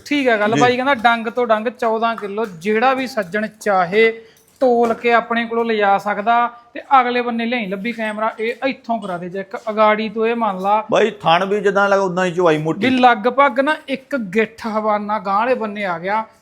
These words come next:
Speaker 1: ਤੇ ਬਾਕੀ ਕੁਆਲਿਟੀ ਇੱਥੇ ਤੋਂ ਕਰ ਸਕਦੇ ਹੋ ਚੈੱਕ। ਜਿਸ ਤਰ੍ਹਾਂ ਨਾ ਬਾਹਰ ਵਾਲੀਆਂ ਗਾਵਾਂ ਦਾ ਆਰਡਰ ਹੁੰਦਾ, ਉਦਾਂ ਦਾ ਲੇਵਾ ਬਿਲਕੁਲ ਨਾਲ ਲੱਗਮਾ ਫਿਕਸ, ਕਿਉਂਕਿ ਆਰਡਰ ਦੀ ਨਾ ਜਿਹੜੀ ਆ ਜੜ ਹੁੰਦੀ ਆ, ਇਹ ਜ਼ਰੂਰੀ ਆ ਬਈ, ਮਜ਼ਬੂਤ ਹੋਣੀ
Speaker 2: ਹਾਂਜੀ,
Speaker 1: ਚਾਹੀਦੀ
Speaker 2: ਹਾਂਜੀ,
Speaker 1: ਹੈ ਨਾ?
Speaker 2: ਹਾਂਜੀ।
Speaker 1: ਚਵਾਈ ਦੀ ਕਿਵੇਂ ਰਹੂਗੀ ਇਹ?
Speaker 2: ਸੌ ਦੀ ਸੌ ਬਾਈ,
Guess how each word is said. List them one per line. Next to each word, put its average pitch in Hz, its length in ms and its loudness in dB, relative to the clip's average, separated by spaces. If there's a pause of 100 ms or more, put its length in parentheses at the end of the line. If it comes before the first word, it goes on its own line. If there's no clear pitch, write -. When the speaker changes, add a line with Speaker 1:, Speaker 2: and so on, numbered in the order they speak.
(120)
Speaker 1:
ਤੇ 269 60 -6
ਬਾਕੀ 247 460 2
ਕੁਆਲਿਟੀ 262 480 4
ਇੱਥੇ 214 280 -2
ਤੋਂ 190 120 -6
ਕਰ 202 140 0
ਸਕਦੇ 214 280 -2
ਹੋ 226 60 -4
ਚੈੱਕ। 233 400 -2 (340)
ਜਿਸ 226 140 -4
ਤਰ੍ਹਾਂ 269 240 -2
ਨਾ 330 80 0
ਬਾਹਰ 214 300 2
ਵਾਲੀਆਂ 302 240 2
ਗਾਵਾਂ 226 280 0
ਦਾ 220 80 2
ਆਰਡਰ 220 200 0
ਹੁੰਦਾ, 208 200 -2
ਉਦਾਂ 196 380 -4
ਦਾ 196 80 -4
ਲੇਵਾ 185 320 -4
ਬਿਲਕੁਲ 277 600 -2
ਨਾਲ 202 280 2
ਲੱਗਮਾ 220 320 2
ਫਿਕਸ, 208 440 -6 (520)
ਕਿਉਂਕਿ 254 240 0
ਆਰਡਰ 233 240 2
ਦੀ 240 100 -4
ਨਾ 277 80 -2
ਜਿਹੜੀ 262 160 -2
ਆ 285 100 2
ਜੜ 202 300 -2
ਹੁੰਦੀ 196 280 -6
ਆ, 220 140 -6
ਇਹ 320 140 -6
ਜ਼ਰੂਰੀ 262 360 -2
ਆ 160 60 -6
ਬਈ, 190 120 -8
ਮਜ਼ਬੂਤ 196 420 -6
ਹੋਣੀ 151 80 4
Speaker 2:
ਹਾਂਜੀ, - 140 0
Speaker 1:
ਚਾਹੀਦੀ 208 260 -2
Speaker 2:
ਹਾਂਜੀ, - 0 -
Speaker 1:
ਹੈ 254 60 4
ਨਾ? 359 160 2
Speaker 2:
ਹਾਂਜੀ। - 120 -20 (200)
Speaker 1:
ਚਵਾਈ 269 260 4
ਦੀ 254 80 -4
ਕਿਵੇਂ 247 220 -4
ਰਹੂਗੀ 240 220 -6
ਇਹ? 220 140 -2
Speaker 2:
ਸੌ 170 220 6
ਦੀ 170 120 2
ਸੌ 147 220 6
ਬਾਈ, 156 340 2